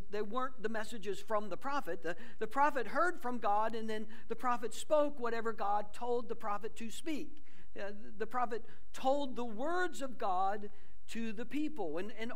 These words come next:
often that message included in some way the message of somebody's coming. Anticipate. And they were. They, they were anticipating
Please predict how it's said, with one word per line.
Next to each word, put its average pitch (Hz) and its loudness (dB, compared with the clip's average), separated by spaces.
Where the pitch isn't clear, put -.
often 294 2
that 226 0
message 233 0
included 269 0
in 247 -2
some 330 0
way 226 0
the 214 0
message 240 0
of 202 0
somebody's 208 -2
coming. 285 0
Anticipate. 247 0
And 196 -2
they 202 -2
were. 185 -2
They, 160 -2
they 208 0
were 208 -2
anticipating 214 -2